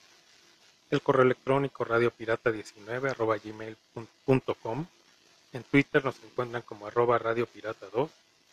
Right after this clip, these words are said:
las plataformas donde se escucha nuestro programa, eh, Spotify, Pocket Cast, Apple Podcast, entre otros. Si no tienen ninguna de estas, eh, plataformas o aplicaciones, eh,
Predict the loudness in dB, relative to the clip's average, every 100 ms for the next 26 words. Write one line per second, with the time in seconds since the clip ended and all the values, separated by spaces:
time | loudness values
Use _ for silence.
0 | _ _ _ _ 2 2 4 0 0 4
1 | 6 8 4 0 -4 -16 -16 -18 -16 -12
2 | -4 -4 -4 -12 -20 -20 _ -20 -12 -10
3 | -8 -8 -8 -10 -16 _ _ _ _ -2
4 | 0 -2 -2 0 -2 -6 _ _ -4 -4
5 | -4 -12 -4 -2 -4 -10 -16 -14 -10 -2
6 | -2 -2 -12 -12 -20 -20 -12 -8 -8 _
7 | _ _ _ _ _ _ _ _ _ _
8 | -4 -4 -4 -10 -16 -20 -18 -20 -20 -12
9 | -6 4 8 8 6 2 2 2 2 0
10 | 2 4 4 2 -6 -16 -14 -14 -16 -10
11 | 2 4 4 0 -10 -12 _ -16 -16 -6
12 | -6 -4 -6 -8 -12 -16 -16 -16 -18 -18
13 | -16